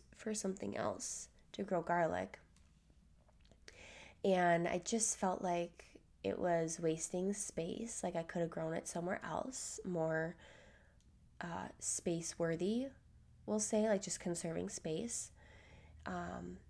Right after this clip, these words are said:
and so this time, because garlic grows under the ground and just shoots straight up like a green stalk, my tomato area,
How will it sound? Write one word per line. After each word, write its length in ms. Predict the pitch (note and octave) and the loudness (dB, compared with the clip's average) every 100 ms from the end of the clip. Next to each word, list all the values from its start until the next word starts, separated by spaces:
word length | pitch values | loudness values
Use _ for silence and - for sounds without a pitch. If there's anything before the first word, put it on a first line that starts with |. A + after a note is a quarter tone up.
| - - - | -20 -12 0
and 140 | F#3+ | 0
so 320 | F#3 - F#3 F3 | 2 4 6 6
this 400 | F#3 C#4+ - - | 6 4 2 -2
time, 420 | - E3 E3 D#3+ | -4 -4 -2 0
because 500 | F3 - - C4+ C4+ | 0 0 4 4 4
garlic 640 | - F3+ E3 D#3+ - - - | 2 4 4 2 -2 -18 -8
grows 380 | F#3+ F3 E3 D#3+ - - | 4 6 6 4 2 6
under 240 | E4+ D#4 | 8 8
the 100 | G3+ | 6
ground 400 | E3+ D#3+ D#3+ E3 - | 2 0 0 0 0
and 160 | F3+ | 0
just 220 | E3+ E3+ | 0 0
shoots 460 | - - F3+ - - | 2 0 0 -2 -6
straight 400 | - - E3 - - | -4 -2 -2 -2 4
up 360 | A3 G3 - - | 6 6 2 -8
like 200 | E3+ - | -8 -6
a 20 | |
green 240 | E3+ E3+ - | -2 -2 -2
stalk, 460 | - F#2 - - - - - - - - - - - - | 0 0 0 -6 -16 -16 -16 -16 -18 -18 -20 -20 -20 0
my 100 | A3 | 2
tomato 540 | A#3 - A3 F3+ G3 A#3 | 4 6 8 8 8 6
area, 580 | - B3+ C4 C#4 C#4+ | 6 6 6 6 6